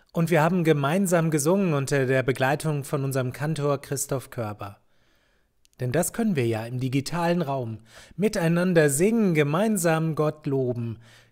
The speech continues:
Das wäre auf analoge Art und Weise gar nicht gegangen. Und ich möchte Ihnen und euch Anteil geben an meinen Gedanken, die ich heute im Gottesdienst mitgeteilt habe.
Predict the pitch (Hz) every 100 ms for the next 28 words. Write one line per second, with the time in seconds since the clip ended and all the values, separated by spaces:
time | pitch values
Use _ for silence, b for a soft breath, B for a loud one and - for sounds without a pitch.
0 | b 127 - 156 156 147 - 139 - 156
1 | 175 156 160 156 156 135 160 160 123 120
2 | 139 143 135 123 131 117 - 131 107 101
3 | 101 _ _ _ _ _ _ _ _ _
4 | - 131 214 220 190 220 214 160 147 -
5 | 190 185 - 196 233 208 190 170 180 202
6 | 165 147 151 180 156 143 156 208 - 175
7 | 170 B B B - 175 - 165 170 170
8 | 160 147 143 131 123 147 - 151 - 151
9 | 143 - 143 135 - 120 104 101 107 98
10 | 101 104 113